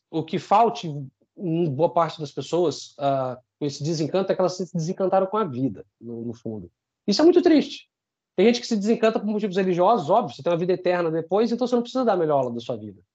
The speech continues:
Mas, quando você só tem isso daqui e acredita nisso,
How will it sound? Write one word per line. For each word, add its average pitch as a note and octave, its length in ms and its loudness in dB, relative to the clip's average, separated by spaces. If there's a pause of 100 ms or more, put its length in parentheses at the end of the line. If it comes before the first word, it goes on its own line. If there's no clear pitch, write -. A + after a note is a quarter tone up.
(340)
Mas, G#3 720 2
quando D3+ 180 -4
você - 80 -12
só E3 160 -2
tem F#3 140 -2
isso F#3 140 -6
daqui D3+ 220 -4
e D#3+ 60 2
acredita C#3 340 -4
nisso, C3 460 -4